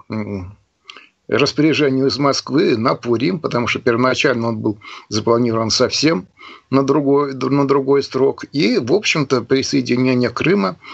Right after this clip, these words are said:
еще происходит, э, в соответствии с планами другого пророка Веленского Гаона, который говорил, что, м, пришествие Машаха произойдет после того, как русские захватят Крым.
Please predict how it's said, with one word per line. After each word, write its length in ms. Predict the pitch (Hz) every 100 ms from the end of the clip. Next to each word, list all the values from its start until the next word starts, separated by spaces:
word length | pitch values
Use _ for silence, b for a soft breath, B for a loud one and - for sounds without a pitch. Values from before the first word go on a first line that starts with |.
| B B B -
еще 360 | 113 - 180
происходит, 920 | 208 170 143 - - 139 175 190 160 135
э, 300 | 123 113 110
в 60 |
соответствии 640 | - 123 107 120 160 - 131
с 80 | -
планами 500 | - 127 165 160 139
другого 460 | 113 107 113 151
пророка 640 | 160 147 147 143 139 127 123 B B B B _ _ _ _ _ _ _ _ -
Веленского 580 | 120 120 113 - 117 117
Гаона, 460 | 107 107 131 151
который 360 | 113 110 113 113
говорил, 460 | 107 110 113 147 135
что, 460 | - 127 117 104 B B B B
м, 540 | 120 101 87 101 98 101
пришествие 560 | 117 - 143 - 123
Машаха 460 | 123 120 139 170 -
произойдет 600 | 117 123 120 110 120 -
после 280 | 123 - 113
того, 340 | 113 113 180
как 260 | - 110 -
русские 380 | 127 - 131
захватят 560 | 110 117 113 110 107 135
Крым. 360 | - 156 101